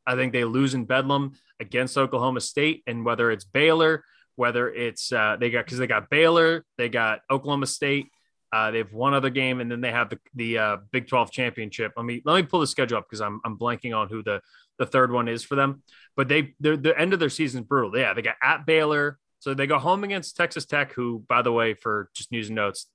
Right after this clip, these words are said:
Texas Tech fired Matt Wells today, their head coach. Pretty shocking decision. Um, but I guess they have someone else in mind. Uh, and then they go at Baylor, home against Iowa State, and then they're at Oklahoma State, and then they have the Big Twelve championship.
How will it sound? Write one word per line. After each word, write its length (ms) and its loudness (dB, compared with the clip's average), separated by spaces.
Texas 220 0
Tech 180 0
fired 340 2
Matt 220 -2
Wells 320 -2
today, 240 -4
their 140 -2
head 200 -6
coach. 380 -2
Pretty 200 2
shocking 440 0
decision. 600 -2
Um, 460 0
but 240 0
I 100 -4
guess 180 -4
they 80 -2
have 100 -4
someone 200 -4
else 180 -4
in 80 -8
mind. 340 2
Uh, 220 0
and 100 -2
then 80 0
they 100 2
go 140 2
at 280 0
Baylor, 500 2
home 480 0
against 500 -2
Iowa 320 2
State, 540 0
and 120 -4
then 100 0
they're 200 -2
at 280 2
Oklahoma 480 -2
State, 400 -2
and 200 -2
then 220 4
they 80 4
have 180 0
the 60 -6
Big 220 -6
Twelve 220 -2
championship. 580 -6